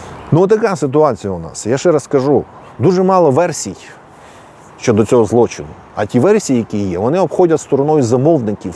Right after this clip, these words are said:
мотивів, мотиви не викриваються. Просто, типа, ми накажемо, це якесь, <clears throat> значить,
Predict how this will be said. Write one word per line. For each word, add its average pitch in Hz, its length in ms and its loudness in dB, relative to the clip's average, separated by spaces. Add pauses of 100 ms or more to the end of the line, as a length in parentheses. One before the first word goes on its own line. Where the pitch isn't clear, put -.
мотивів, 113 520 0 (300)
мотиви 113 400 0 (280)
не 110 80 2
викриваються. 107 600 0
Просто, 202 500 0
типа, 104 240 -4 (240)
ми 160 120 2
накажемо, 143 640 0 (340)
це 139 380 2
якесь, 117 480 -2 (180)
<clears throat> - 200 -18
значить, 113 840 -2